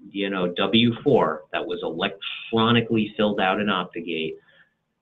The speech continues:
electronically signed, having that flow through to the file attachment screen within Human Resources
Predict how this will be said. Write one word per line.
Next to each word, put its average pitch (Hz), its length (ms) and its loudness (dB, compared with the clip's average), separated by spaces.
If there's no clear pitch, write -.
electronically 104 920 0
signed, 95 440 2
having 104 440 2
that 107 320 2
flow 110 380 4
through 90 540 2
to 90 80 -6
the 82 240 -4
file 104 380 4
attachment 110 840 0
screen 92 440 0
within 90 260 0
Human 101 380 2
Resources 87 760 -2